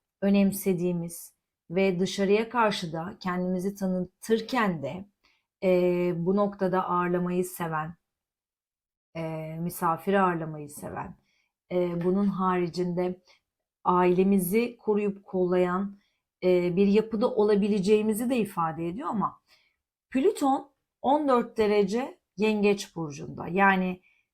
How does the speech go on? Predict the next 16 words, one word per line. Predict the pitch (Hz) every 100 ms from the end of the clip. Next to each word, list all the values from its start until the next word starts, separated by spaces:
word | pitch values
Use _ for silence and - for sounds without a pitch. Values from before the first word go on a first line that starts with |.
| _
Sirius | - - 269 285 247 202 202
dediğimiz | 190 180 180 185 247 214
bir | 208 269 - - _ _
sabit | - 226 214 202 185 190 175
yıldızda. | 165 147 143 - - 220 294
Sirius, | - - 226 185 175 208 233 - -
Asena, | - 208 220 196 156 180 - _ _
Kurt, | - 180 180 - _ _ _ _
Köpek | 202 247 262
takım | 269 - 196
yıldızında | 170 151 147 - 139 135 170 233 _ _ _ _ _ _
savaşçı | - 196 185 196 196 - 226 202
ve | 180
lider | 160 165 151 262 339 214
bir | 185
yıldız. | 156 151 135 190 - -